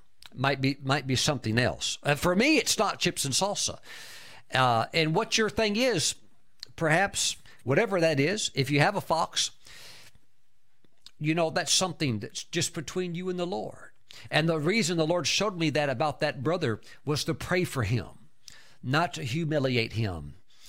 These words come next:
but just to love on him and encourage him, which is what I did, and say, "You know, the Lord, the Lord really wants to do a great work in your life." And, you know, tr-, you, you try to say these things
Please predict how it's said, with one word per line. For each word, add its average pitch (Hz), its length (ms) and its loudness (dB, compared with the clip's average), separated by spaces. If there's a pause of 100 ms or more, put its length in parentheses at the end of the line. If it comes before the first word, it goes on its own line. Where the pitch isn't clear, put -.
(200)
but 135 140 -4
just 151 220 -2
to 147 60 0
love 143 260 2
on 139 140 2
him 139 220 4
and 127 120 0
encourage 127 640 -2
him, 101 120 -2
which 110 180 -4
is 113 140 -2
what 147 140 -2
I 147 100 0
did, 110 420 0 (800)
and 127 160 0
say, 147 200 2
"You 139 120 2
know, 143 200 4
the 127 120 2
Lord, 127 380 0 (180)
the 139 120 0
Lord 131 260 2
really 143 220 4
wants 139 220 -2
to 131 120 -4
do 131 160 2
a 117 40 0
great 135 260 0
work 139 260 -2
in 151 100 0
your 127 120 2
life." 123 420 2
And, 135 140 0
you 135 80 4
know, 131 80 2
tr-, 156 140 -4
you, 147 220 -2
you 147 160 -4
try 175 220 2
to 139 260 2
say 196 340 0
these 143 260 0
things 76 500 -2